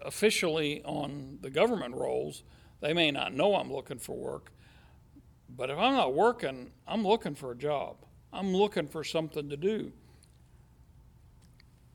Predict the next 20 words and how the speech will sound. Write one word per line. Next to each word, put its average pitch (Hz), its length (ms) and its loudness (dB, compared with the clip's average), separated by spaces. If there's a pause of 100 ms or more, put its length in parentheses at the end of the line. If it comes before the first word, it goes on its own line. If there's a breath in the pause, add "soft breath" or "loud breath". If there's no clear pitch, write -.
(760)
'cause 147 200 -6
that's 160 280 0
what 185 160 2
I 180 80 6
need 151 260 -2
to 156 80 -6
do. 175 400 0 (760)
But 175 340 0 (1300 soft breath)
this 170 300 -2
process 208 600 0
of 160 120 -2
sanctification 170 1040 -2
is 131 180 -12
the 135 120 -12
second 170 400 -6
aspect 147 560 -6
of, 123 180 -12 (640 loud breath)
of 143 160 -2
our 139 140 -2
salvation. 151 760 -2